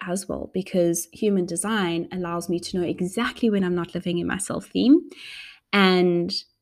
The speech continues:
it allows me to move further back into recognition of who I'm here and who I'm meant to be. So I really just thank the tools that I have. If you have been listening to this episode and you can think of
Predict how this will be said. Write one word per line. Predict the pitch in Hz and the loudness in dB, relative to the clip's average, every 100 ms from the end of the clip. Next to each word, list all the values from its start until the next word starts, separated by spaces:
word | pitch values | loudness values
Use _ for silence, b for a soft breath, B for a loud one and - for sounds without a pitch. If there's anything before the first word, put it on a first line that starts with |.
| _ _ _ _ _ _ - | _ _ _ _ _ _ 0
it | 214 196 | 2 2
allows | 190 180 180 180 | 2 2 0 0
me | 180 | -4
to | - 180 | -2 0
move | 165 - | 0 2
further | 170 165 165 | 2 2 0
back | 165 175 190 - - _ _ - | -2 -4 -6 -16 -20 _ _ 0
into | 196 175 - 180 165 160 - - | 2 2 0 2 4 2 -2 -4
recognition | 190 180 - 185 185 - 175 | -4 -2 -4 -2 -2 -4 -8
of | - 180 | -8 -8
who | - 233 | -2 0
I'm | 233 | 0
here | 196 - 175 | -6 -8 -8
and | 160 165 170 | -6 -6 -4
who | - 190 | -2 -2
I'm | 170 | -2
meant | 175 170 - | -4 -4 -4
to | - | -8
be. | - - - - _ B B B B B B | -6 -6 -8 -14 _ B B B B B B
So | 226 | 2
I | 208 | 4
really | 214 220 233 | 6 6 4
just | 202 - _ | 2 -6 _
thank | 202 185 190 | -6 -4 -4
the | 185 | -8
tools | - 196 175 165 196 - - _ _ - | -4 -2 0 -2 -6 -10 -16 _ _ -6
that | 190 175 | -4 -4
I | |
have. | 165 - - - - _ B B B B B | -6 -10 -10 -12 -16 _ B B B B B
If | - 220 | 0 4
you | 262 | 4
have | 247 220 202 202 | 2 0 0 2
been | 202 190 - | 2 2 0
listening | 202 196 196 196 185 | 0 2 2 0 -2
to | 185 | -4
this | 180 190 | -6 -8
episode | 190 190 175 175 190 | -6 -2 0 0 -2
and | 180 | -6
you | |
can | 185 190 | -4 -6
think | 196 190 - - | -2 -2 -4 -8
of | 175 170 175 | -4 -4 -4